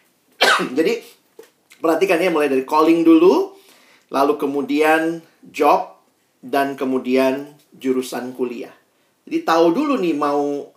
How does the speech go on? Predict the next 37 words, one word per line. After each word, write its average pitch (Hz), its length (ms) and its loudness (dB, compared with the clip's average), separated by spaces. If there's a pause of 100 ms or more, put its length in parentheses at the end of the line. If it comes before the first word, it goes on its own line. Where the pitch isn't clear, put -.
saya 208 400 -6
Tuhan 147 400 -4
panggil 139 480 -4
apa 123 320 -8
aja 165 240 -4
sih 135 240 -4
ya. 135 80 -2 (400)
Nah, 180 320 2
di 160 80 -2
sini 202 240 -4
nanti 185 160 -2
teman-teman 175 400 -2
coba 151 240 2
lihat 165 240 2
ya. 165 160 -2 (240)
Nah, 135 80 -6
Kak 139 160 4
Alex 170 240 0
minta 170 240 0
sekarang 180 480 -2
coba 165 240 0
kita 165 160 -4
sama-sama 151 560 -2
mulai 156 680 2 (380)
berpikir 196 640 0
tentang 156 400 -2
calling. 156 400 0
Bagaimana 208 640 -2
sebenarnya 156 1120 -4
mendivine 160 1120 0
calling 147 400 0
itu? 131 240 -12 (160)
Bagaimana 202 480 -2
sebenarnya 190 400 -2
mendiscern 165 880 -2
calling 131 400 0
itu? 127 240 -14